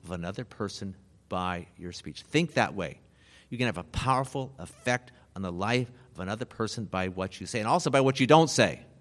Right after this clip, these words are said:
That is, leave out the negative speech. Maybe just one thing that you say to somebody, but it may be that which affects that person for the rest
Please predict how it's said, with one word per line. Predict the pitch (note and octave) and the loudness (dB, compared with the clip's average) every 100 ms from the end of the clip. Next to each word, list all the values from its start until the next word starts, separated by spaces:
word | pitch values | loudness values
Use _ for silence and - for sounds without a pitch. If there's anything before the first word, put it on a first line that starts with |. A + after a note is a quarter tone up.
| _ _ - | _ _ -8
That | G2 | -6
is, | G2 - _ _ _ - | -6 -10 _ _ _ -14
leave | G2+ F#2+ | -8 -4
out | F#2 | -4
the | E2+ | -4
negative | E2+ E2 D2+ - | -6 -6 -10 -12
speech. | - D2+ - - _ _ _ _ _ _ _ _ _ _ _ _ _ _ _ _ _ _ _ _ _ _ _ _ _ _ _ _ _ - _ _ - | -12 -12 -14 -20 _ _ _ _ _ _ _ _ _ _ _ _ _ _ _ _ _ _ _ _ _ _ _ _ _ _ _ _ _ -20 _ _ -10
Maybe | G2 A2 G#2+ | -4 -4 -4
just | G#2 - | -6 -4
one | A#2+ A2+ | -4 0
thing | C#3 D3+ - - - - _ _ _ _ _ _ _ _ _ _ | 0 0 -6 -16 -20 -20 _ _ _ _ _ _ _ _ _ _
that | G2+ E2 | -10 -8
you | G#2 | -6
say | B2+ A#2+ | -2 -2
to | A#2 | -2
somebody, | - A#2 A#2 A#2+ A2 - _ - | -4 -4 -2 -4 -8 -14 _ -10
but | E2 | -6
it | |
may | G2+ A2 | -2 0
be | G#2+ | 0
that | G2 G#2 | -2 -4
which | F#2+ - | -6 -12
affects | F2+ G2+ F2+ - | -12 -10 -10 -12
that | F2+ - | -16 -16
person | - F#2+ - F2+ | -14 -14 -14 -16
for | - E2+ | -14 -14
the | E2 | -12
rest | D#2 F#2 F#2+ - - | -10 -8 -10 -16 -20